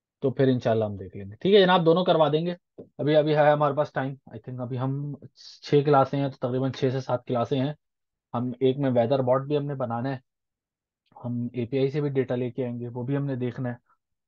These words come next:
तो ये इंशाल्लाह सारी चीज़ें हम करेंगे आगे further।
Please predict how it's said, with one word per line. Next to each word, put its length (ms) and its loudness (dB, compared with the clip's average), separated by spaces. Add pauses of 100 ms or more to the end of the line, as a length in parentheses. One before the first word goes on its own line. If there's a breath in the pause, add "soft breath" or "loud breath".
(380)
तो 240 2
ये 160 4
इंशाल्लाह 340 0
सारी 240 0
चीज़ें 240 -4
हम 120 -6
करेंगे 360 -8
आगे 240 -4
further। 300 -6